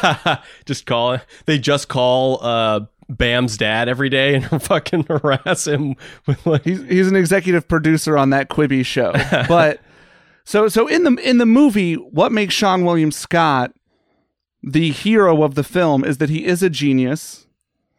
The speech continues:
Speaker 2: He is the one that holds the true power, not only of his mind, but his ability to recall information and his purity of self. His worst downfall is Ashton Kutcher. Ashton Kutcher is involved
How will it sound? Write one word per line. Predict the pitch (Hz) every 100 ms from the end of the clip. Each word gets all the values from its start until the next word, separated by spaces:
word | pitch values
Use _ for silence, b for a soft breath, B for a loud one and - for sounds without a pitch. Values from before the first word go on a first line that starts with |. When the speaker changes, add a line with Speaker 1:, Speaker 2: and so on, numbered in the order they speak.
| _ _ _ _
Speaker 2:
He | - - 226
is | 240 190
the |
one | 175 175 156
that | 143
holds | 139 180 175 156 -
the | 143
true | - 147 135 120 -
power, | - 151 147 127 123 127
not | 147 151
only | 165 175
of | 160 139
his | 143 139
mind, | 139 143 147
but | 139
his | 139
ability | 127 139 143 143
to | 135
recall | 131 135 151 139 139
information | 131 139 135 131 - 135 135
and | 135
his | 135 131
purity | - - 190 160 139
of | 123
self. | - 151 113 110 _ b b b b b b b - - - _ _
His | - 170 160
worst | 180 185 -
downfall | 185 190 165 147
is | 135
Ashton | - 147 - 147
Kutcher. | - - - 123 -
Ashton | 180 202 196 170
Kutcher | - 220 196 185
is | 165 156
involved | 147 147 147 143 151